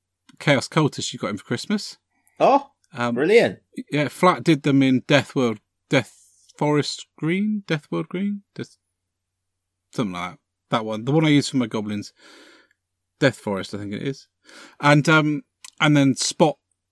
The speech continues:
Speaker 1: picked out the colours in bright red, moot green, um, all the sort of colours you would expect on a Chaos Cultist.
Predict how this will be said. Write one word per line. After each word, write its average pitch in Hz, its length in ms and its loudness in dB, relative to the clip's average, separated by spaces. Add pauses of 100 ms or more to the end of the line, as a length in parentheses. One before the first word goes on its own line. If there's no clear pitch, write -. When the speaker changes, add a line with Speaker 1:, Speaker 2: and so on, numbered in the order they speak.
(220)
Speaker 1:
picked - 260 -2
out 139 140 2
the - 60 -12
colours 131 460 -2
in 117 200 -2
bright 131 320 0
red, 123 340 -6 (340)
moot 147 260 4
green, 120 480 -2 (540)
um, 117 460 -2
all 165 160 2
the 127 80 0
sort 120 180 -4
of - 60 -14
colours 117 300 -6
you 117 80 -4
would 107 80 -6
expect - 380 -8
on 107 100 -6
a 104 160 -8 (560)
Chaos 120 220 0
Cultist. - 600 -4